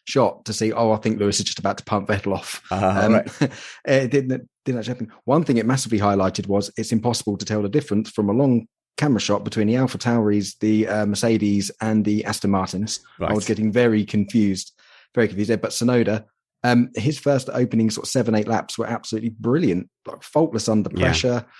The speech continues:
Speaker 1: drove, put the car on ev-, all the right bits of the, you know, track, and, and he didn't crumble under the pressure. Lewis was all over him, and Tsunoda stood his ground. So,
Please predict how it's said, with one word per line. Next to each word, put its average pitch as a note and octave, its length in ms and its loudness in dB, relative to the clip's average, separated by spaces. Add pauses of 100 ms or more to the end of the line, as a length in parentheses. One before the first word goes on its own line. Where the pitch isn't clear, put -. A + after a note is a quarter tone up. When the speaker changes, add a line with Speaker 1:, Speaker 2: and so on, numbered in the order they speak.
(200)
Speaker 1:
drove, B2+ 240 2
put - 120 -2
the A2+ 60 -8
car A#2+ 260 2
on A#2+ 160 2
ev-, B2+ 300 -2 (160)
all D3 220 4
the A#2 80 2
right A#2+ 220 2
bits - 240 -4
of G#2+ 60 -6
the, G#2+ 140 -6 (440)
you B2+ 80 2
know, G#2+ 140 2 (320)
track, C3+ 340 0 (200)
and, C#3 380 4
and D3+ 140 2
he D3+ 80 4
didn't G3+ 180 0
crumble E3 320 2
under G#2 160 2
the G2+ 60 -6
pressure. D#3 240 -4
Lewis E3 280 2
was C3 160 -2
all E3+ 280 0
over D#3+ 300 2
him, F#2+ 200 2
and A#2 180 4
Tsunoda C3+ 360 0
stood A2+ 240 -4
his G2+ 100 0
ground. B2+ 260 2
So, A2 240 2